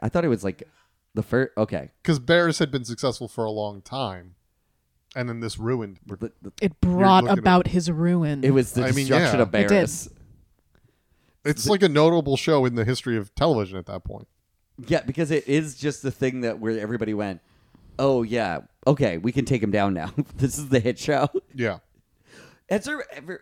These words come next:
Speaker 1: what are other versions of this? Have there ever been other versions of this where people have, like, had
Speaker 2: Um, yeah, they're, like, films that just, like, kill directors' careers.
Speaker 1: Oh,
Speaker 2: Albums
Speaker 1: yeah.
Speaker 2: that are so bad that artists can never recover.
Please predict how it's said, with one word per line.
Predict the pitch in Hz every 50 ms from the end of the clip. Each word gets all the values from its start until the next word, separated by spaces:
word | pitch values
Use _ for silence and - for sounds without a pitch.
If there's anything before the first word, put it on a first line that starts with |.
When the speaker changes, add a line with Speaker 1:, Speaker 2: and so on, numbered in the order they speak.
| - 147 143
Speaker 1:
what | 160 190
are | 220 - 214 - -
other | 147 147 151 131
versions | 110 120 120 127 120 117 98 85
of | 95 71
this? | - - - -
Have | - 98
there | 92 117 120
ever | 117 110 117 - -
been | - - 120 113 110 107 104 -
other | - 98 104 104 90
versions | 87 90 92 92 104 104 101 110
of | 107
this | 113 120 123 120 -
where | - 101 90
people | - 101 101 - 98 98 92
have, | 85
like, | 92 82 87 90 -
had | 98 92 90 87 85 80 78 82 - - _ _ _ _ -
Speaker 2:
Um, | 127 135 139 139 143 143 147 147 151 151 147 - - - _ _ _ _ _ _ _
yeah, | 320 415 427 359 220 139 117 107
they're, | 131 190 - -
like, | 123 123 123 120 110 _ _
films | _ - - 123 120 117 117 117 120 113 - -
that | - 107 101 101 - _ _ _ _
just, | - 110 - - _ _ _ _
like, | 139 113 104 -
kill | - - - 117 107
directors' | 104 107 104 104 98 - 107 101 -
careers. | - - 101 98 101 104 104 104 107 110 101 - - - - _ _ _ _ _ _ _ _ _ _ _ _ -
Speaker 1:
Oh, | 107 135 135 127
Speaker 2:
Albums | 120 113
Speaker 1:
yeah. | 101 123
Speaker 2:
that | 120 117
are | 113
so | - - 123 113 113
bad | 104 107 104 104 104 104 101 101 104
that | 104 101 - _
artists | 113 101 101 104 101 - -
can | - 110 104
never | 104 98 95 95
recover. | 98 98 - - 104 104 104 113 110 107 104